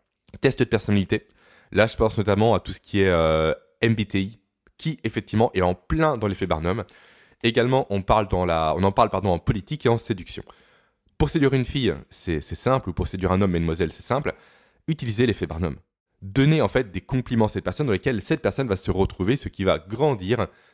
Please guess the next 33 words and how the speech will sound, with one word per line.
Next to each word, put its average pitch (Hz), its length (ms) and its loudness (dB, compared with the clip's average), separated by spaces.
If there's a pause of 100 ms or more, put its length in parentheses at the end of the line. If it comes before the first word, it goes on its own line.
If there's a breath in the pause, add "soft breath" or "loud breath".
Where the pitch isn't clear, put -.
son 139 320 0
estime 104 260 0
d'elle-même. 76 340 -4 (360 soft breath)
Parce 117 180 0
que - 120 -2
oui, 101 260 -2 (480)
l'effet 120 300 0
Barnum, 85 420 -4 (300)
justement, 107 680 -2
prend 156 220 0
son 123 140 -2
origine 95 280 0
dans 87 140 2
l'estime 107 500 0
qu'on 85 200 -4
a 78 80 -2
de 73 100 -10
soi, - 240 -14 (280 soft breath)
et 101 80 4
également 107 280 4
dans 101 120 2
la 80 80 2
représentation 104 960 0
qu'on 92 180 -4
a 80 60 0
de - 100 -8
soi. - 240 -14
Je 104 140 -2
m'explique. - 420 -4 (720 soft breath)
En 104 80 0
fait, 202 240 2 (1040)
ce - 200 0
biais 110 360 -2